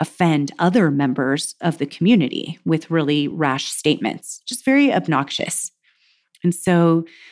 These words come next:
the owner of this business knew that the only way to fix this was to fire this client and give them that huge, large sum of money back. Because if you think about it, other people are paying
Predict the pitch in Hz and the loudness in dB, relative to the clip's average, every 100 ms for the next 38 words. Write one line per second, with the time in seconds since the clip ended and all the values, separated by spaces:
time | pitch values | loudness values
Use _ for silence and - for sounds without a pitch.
0 | - - 185 180 208 240 175 165 160 170 | -20 -2 2 4 2 2 2 0 -2 -4
1 | 160 147 - 147 - 113 175 - 170 160 | -4 -4 -2 -2 -2 -6 -6 -2 2 6
2 | 175 139 131 180 - - _ 170 170 170 | 6 4 -2 -6 -8 -20 _ -2 0 2
3 | 175 196 190 180 175 170 - 143 - 214 | 4 4 4 2 0 -4 -2 -4 -2 0
4 | 240 - - 165 147 - - - 180 156 | 0 -4 -4 -2 0 -2 -12 -8 -2 0
5 | 147 185 220 - 135 123 - - - 156 | 0 0 -4 -2 -2 -2 -4 -6 -2 2
6 | 151 - 131 139 143 - 170 147 - - | 0 0 -4 -2 -6 -6 -2 -2 -4 -2
7 | 160 160 160 - 165 143 139 - - 139 | 2 2 0 -4 0 2 0 -2 -4 -4
8 | 156 175 - - 143 135 160 - _ - | -2 -4 -4 0 2 2 0 -6 _ -4
9 | - - - _ _ _ _ 208 208 208 | -4 -8 -20 _ _ _ _ 2 4 2
10 | 208 196 220 220 208 165 139 135 139 175 | -2 -2 0 2 2 0 0 0 0 2
11 | 170 175 - 170 156 147 147 170 151 135 | 2 2 0 -2 0 -4 -2 2 2 2
12 | 143 | 0